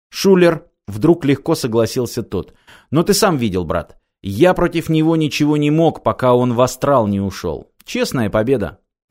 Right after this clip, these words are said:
«Видел», — тяжело кивнул Саид. «С ним всегда так, и никогда не знаешь, чего ждать». «Одержимый?» —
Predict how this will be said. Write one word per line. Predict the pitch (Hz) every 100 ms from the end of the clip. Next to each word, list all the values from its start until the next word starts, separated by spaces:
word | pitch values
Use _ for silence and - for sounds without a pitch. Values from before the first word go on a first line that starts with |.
| _ _ _ _ _ _ _
«Видел», — | 92 127 175 190 139 127 104 80 - _ _
тяжело | - 104 104 120 151
кивнул | - 120 113 117 113
Саид. | - 113 104 87 - - _
«С | - -
ним | 139 160 135 92 _
всегда | - - 120 113 117 131 110
так, | - 95 78 - -
и | 92
никогда | 110 107 123 131 151
не | 131
знаешь, | 113 123 147 117 101
чего | - 104 113
ждать». | 92 92 87 82 - - _ _ _ _ _ _ _ _
«Одержимый?» — | - 98 113 110 131 180 135 76